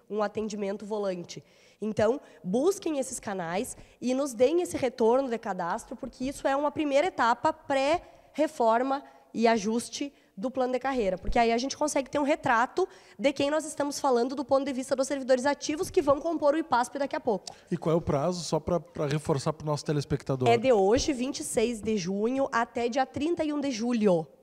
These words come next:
Speaker 1: tá? E aí todas as informações estão lá, o site tá bem didático, diz tudo que tem que fazer, mas também tem vários canais, tanto de atendimento presencial quanto de tira dúvida.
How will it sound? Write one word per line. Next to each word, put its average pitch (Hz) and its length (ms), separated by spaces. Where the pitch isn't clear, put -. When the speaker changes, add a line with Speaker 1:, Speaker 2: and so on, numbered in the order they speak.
Speaker 1:
tá? 180 320
E 220 140
aí 214 160
todas 269 280
as 311 100
informações 277 540
estão 233 180
lá, 202 220
o 254 100
site 240 340
tá 254 80
bem 226 160
didático, 233 560
diz 220 200
tudo 311 200
que 349 80
tem 320 140
que - 60
fazer, 233 360
mas 254 240
também 254 320
tem 277 140
vários 240 280
canais, 240 480
tanto 262 240
de 262 80
atendimento 247 440
presencial 220 640
quanto 233 280
de 226 80
tira 240 240
dúvida. 170 380